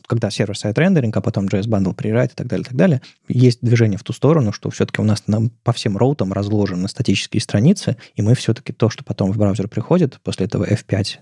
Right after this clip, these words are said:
реиспользуем и поверх него как-нибудь легонечко пытаемся накрутить нашу функциональность. Э, мы ещё до конца до этого не дошли,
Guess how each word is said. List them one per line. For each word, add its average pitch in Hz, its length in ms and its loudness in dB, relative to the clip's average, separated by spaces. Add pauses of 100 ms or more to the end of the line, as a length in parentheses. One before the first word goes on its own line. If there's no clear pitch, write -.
(120)
реиспользуем 113 760 2
и 120 80 -2
поверх 110 380 0
него 107 160 2
как-нибудь - 400 -4
легонечко 120 560 2
пытаемся 113 580 -2
накрутить 95 500 -4
нашу - 160 2
функциональность. - 640 0 (240)
Э, 98 180 0
мы 117 140 4
ещё 127 180 0 (100)
до 123 120 0
конца 131 260 0
до 113 120 0
этого 107 220 -2
не 101 80 -2
дошли, 156 420 -2